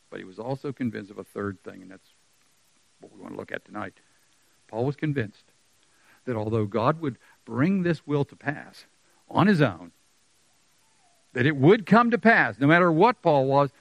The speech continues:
that Paul's prayers influenced it in that mysterious way that we, again, as we said last week, we can't really explain those <laughs> two together. But that's the way Paul looks at it, that the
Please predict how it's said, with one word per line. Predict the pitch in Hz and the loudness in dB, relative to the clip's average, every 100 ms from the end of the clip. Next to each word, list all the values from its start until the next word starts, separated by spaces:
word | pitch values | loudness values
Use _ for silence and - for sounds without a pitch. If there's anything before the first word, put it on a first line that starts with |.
| _ | _
that | - 135 _ | -2 -2 _
Paul's | - 170 190 208 - | -4 0 2 0 -4
prayers | _ - 170 160 135 | _ -2 2 2 2
influenced | 180 147 107 78 - | 0 -2 -10 -14 -18
it | - _ _ _ _ _ _ _ _ _ _ _ _ _ _ _ _ _ _ _ _ _ _ | -20 _ _ _ _ _ _ _ _ _ _ _ _ _ _ _ _ _ _ _ _ _ _
in | - 107 | -16 -12
that | 95 - | -12 -16
mysterious | 104 95 - 101 98 98 104 | -20 -18 -14 -12 -12 -14 -14
way | 101 | -12
that | 95 - | -12 -14
we, | 110 101 98 101 | -18 -16 -18 -18
again, | 107 135 85 | -6 -6 -6
as | 85 | -18
we | 87 | _
said | - 101 | -16 -14
last | 98 101 98 | -12 -12 -12
week, | 135 107 | -14 -18
we | _ | _
can't | 131 139 _ | -12 -12 _
really | 143 196 | -6 -4
explain | 175 - 175 165 104 | -6 -8 -8 -6 -6
those | 95 - | -8 -12
<laughs> | |
two | - 156 | -4 -4
together. | 110 107 156 - - _ _ _ _ _ _ _ _ _ | -4 -8 -10 -12 -20 _ _ _ _ _ _ _ _ _
But | - | -2
that's | 151 147 | 0 2
the | |
way | 165 180 | 4 4
Paul | - 196 190 | 4 2 4
looks | 180 - | 0 0
at | 143 117 | 0 0
it, | 95 _ _ _ _ _ _ _ _ _ _ _ | -4 _ _ _ _ _ _ _ _ _ _ _
that | 143 | -4
the | - | 0